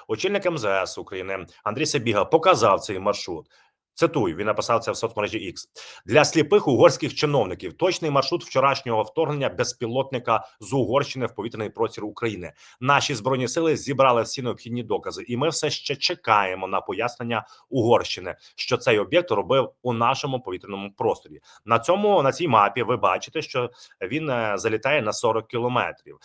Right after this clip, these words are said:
За словами президента Зеленського, українські військові зафіксували прольот одного угорського дрона над територією України. Попередньо він міг вести розвідку щодо промислового потенціалу в українських прикордонних районах. Міноборони Угорщини, про те, що я вам казав,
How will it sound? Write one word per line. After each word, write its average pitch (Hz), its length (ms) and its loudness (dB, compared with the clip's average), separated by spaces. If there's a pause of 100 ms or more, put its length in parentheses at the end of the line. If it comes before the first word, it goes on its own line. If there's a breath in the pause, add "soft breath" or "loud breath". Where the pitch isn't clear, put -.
(200 loud breath)
За 131 180 4
словами 127 360 4
президента 113 380 -2
Зеленського, 131 480 -2
українські 127 360 -6
військові 139 360 -2
зафіксували 123 640 0
прольот 117 460 -2 (200 soft breath)
одного 110 380 0
угорського 110 400 0
дрона 147 240 0
над 120 180 -2
територією 120 400 -4
України. 110 320 -8
Попередньо 127 460 -4
він 110 160 -6
міг 117 160 -6
вести 113 300 -2
розвідку 117 440 0
щодо 110 260 -4
промислового 127 320 -4
потенціалу 127 840 -2 (240 loud breath)
в 113 80 -6
українських 143 540 -4
прикордонних 120 880 -2
районах. 113 680 -2
Міноборони 131 460 2
Угорщини, 95 640 -6 (340)
про - 100 -16
те, 117 100 -2
що - 140 -6
я - 20 0
вам 120 80 -4
казав, 123 360 0